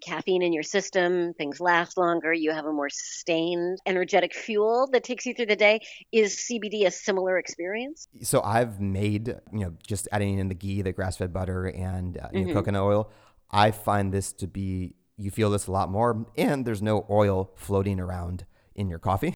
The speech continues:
Speaker 2: But I, I'm sure that the Bulletproof Coffee guys who've done a lot of cool things, they probably sell a, a mix where you don't have to see the oil floating around.
Speaker 1: So describe how your coffee comes when someone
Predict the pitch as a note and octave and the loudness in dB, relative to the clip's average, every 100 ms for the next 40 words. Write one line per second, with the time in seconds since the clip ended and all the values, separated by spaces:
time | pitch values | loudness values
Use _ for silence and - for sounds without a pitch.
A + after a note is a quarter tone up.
0 | - - G#2+ F#2+ A2+ A2+ G#2 F#2+ - A#2+ | -2 2 4 4 6 4 4 -2 0 2
1 | G#2 E2 F#2 E2+ D#2+ G2+ G2+ - G2 - | 2 0 -4 -6 -8 -4 -4 -2 -2 0
2 | F#2 F2 E2+ E2 E2+ E2 F2 E2+ E2+ E2 | -2 -2 -8 -8 -10 -8 -8 -6 -6 -8
3 | - - F#2+ - F2+ F#2 - - - G#2 | -14 -6 -6 -4 -6 -6 -10 -20 -6 -2
4 | - F#2+ F#2 - F2 E2 D#2+ C#2 E2+ _ | 0 0 -2 -6 -6 -6 -8 -10 -14 _
5 | _ _ - A#2 G#2 F#2+ - F2+ F#2 F2+ | _ _ -4 -2 -2 -4 -8 -6 -4 -4
6 | - - E2+ F#2 D#2+ - D#2+ B1 B1+ D#2+ | -6 -8 -8 -6 -8 -8 -10 -10 -12 -14
7 | - - _ B2+ D#3+ A#3 A#3 - A#3 A3+ | -14 -20 _ -14 -6 0 0 4 4 4
8 | - - G3+ F#3+ F#3+ - F3 D#3 E3+ - | 0 -4 -6 -4 -6 -8 -10 -10 -10 -12
9 | - C#3+ C3 C3+ D#3 D3 D3 C#3 | -14 -14 -12 -8 -8 -8 -8 -8